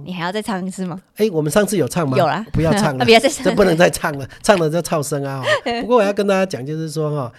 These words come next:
Speaker 2: 这个叫做哈，长照其实是这样子，就是说，
Speaker 1: 嗯。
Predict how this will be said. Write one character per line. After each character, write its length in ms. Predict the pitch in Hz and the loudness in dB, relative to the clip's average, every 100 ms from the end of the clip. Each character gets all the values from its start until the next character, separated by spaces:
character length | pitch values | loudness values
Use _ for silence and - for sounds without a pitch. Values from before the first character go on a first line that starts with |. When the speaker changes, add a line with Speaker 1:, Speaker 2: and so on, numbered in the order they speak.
| - _ | -20 _
Speaker 2:
这 100 | - | -8
个 120 | 185 | -4
叫 120 | 180 185 | -2 0
做 140 | 180 | 2
哈， 340 | 170 147 123 120 - - _ - | 2 0 -2 -8 -20 -20 _ -8
长 200 | - 233 | -2 2
照 160 | 240 | 2
其 200 | 202 190 | 2 -2
实 160 | 190 151 | -4 -6
是 200 | - 170 | -4 -6
这 120 | 160 | -2
样 140 | 147 123 | -4 -4
子， 180 | 120 123 | -14 -12
就 140 | 170 | -2
是 160 | 226 214 | 0 2
说， 180 | 170 | 2
Speaker 1:
嗯。 100 | 165 | -2